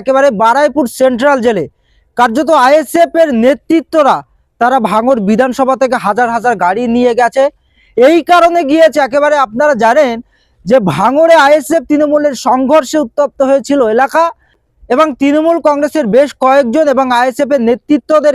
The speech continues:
গ্রেফতার করেছিল উত্তর কাশীপুর থানার পুলিশ। এবং আজকে রীতিমতো বারুইপুর সেন্ট্রাল জেল থেকে তাদেরকে কার্যত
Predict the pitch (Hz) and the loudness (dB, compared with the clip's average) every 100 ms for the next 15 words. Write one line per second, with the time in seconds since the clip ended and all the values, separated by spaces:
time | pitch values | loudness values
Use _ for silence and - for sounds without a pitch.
0 | 220 233 240 262 247 262 254 254 226 - | 0 -2 0 -2 0 -2 -2 -2 -2 -2
1 | 175 247 240 233 233 254 262 247 254 294 | -2 -2 -4 -8 -4 -2 -2 -2 -2 -2
2 | - _ _ - 294 311 294 294 - 339 | -4 _ _ -2 0 2 0 0 -4 -2
3 | 302 262 302 302 320 254 247 269 285 226 | -2 -2 0 0 0 0 -2 -2 -4 -2
4 | - 240 220 285 247 277 269 269 269 254 | -2 -2 -2 -2 0 -2 -2 -2 -2 -2
5 | 226 233 247 233 208 226 | -2 -2 -2 -2 -2 -2